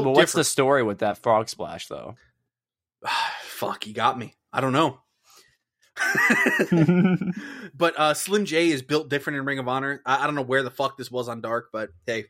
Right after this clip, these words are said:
Speaker 1: I'm, I'm here for it.
Speaker 2: The J is slimming.
Speaker 1: The J is slimming. Metalik and Blake Christian look good as a tag, but
Speaker 2: Yes.
Speaker 1: apparently they're not gonna be a tag for long.
Speaker 2: What?
Speaker 1: Moving on to a trio.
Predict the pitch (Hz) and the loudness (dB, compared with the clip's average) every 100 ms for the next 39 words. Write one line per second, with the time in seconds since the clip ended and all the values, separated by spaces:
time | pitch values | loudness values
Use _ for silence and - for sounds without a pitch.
0 | - 123 147 147 143 120 120 110 120 104 | -8 -8 -4 -2 0 -2 -2 -2 -2 -2
1 | 113 127 147 143 117 135 - 117 95 - | 2 4 6 4 0 -2 -2 0 -2 -4
2 | 110 _ _ _ 120 - 123 131 135 127 | -14 _ _ _ -12 -4 2 2 2 0
3 | 127 - 117 107 107 131 165 175 175 175 | -2 -6 -8 -8 -2 0 2 0 -2 -4
4 | 180 180 139 139 160 156 151 170 160 131 | -4 -6 -6 -8 -8 -6 -4 -2 -4 -8
5 | _ _ _ _ - 127 101 160 156 127 | _ _ _ _ -4 2 4 4 2 0
6 | 135 147 139 135 147 143 131 139 139 - | 0 0 0 0 0 -4 -6 -10 -10 -16
7 | _ - 330 370 - - 85 - - _ | _ 0 4 2 0 -12 -10 -8 -12 _
8 | _ _ _ _ - _ _ _ _ _ | _ _ _ _ -20 _ _ _ _ _
9 | - 113 113 113 117 110 - 139 135 120 | -8 -4 -2 0 0 -2 -4 -8 -8 -12